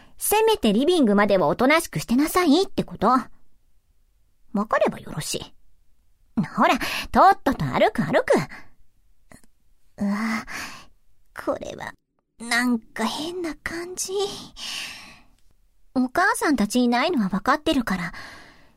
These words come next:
別に裸でいたって何か言われることはないんだろうけど。それでも、普段裸じゃない場所で裸みたいな格好してるって、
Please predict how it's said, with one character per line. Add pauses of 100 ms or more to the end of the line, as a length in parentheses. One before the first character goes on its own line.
別
に
裸
で
い
た
っ
て
何
か
言
わ
れ
る
こ
と
は
な
い
ん
だ
ろ
う
け
ど。 (1400)
そ
れ
で
も、 (460)
普
段
裸
じ
ゃ
な
い
場
所
で
裸
み
た
い
な
格
好
し
て
る
っ
て、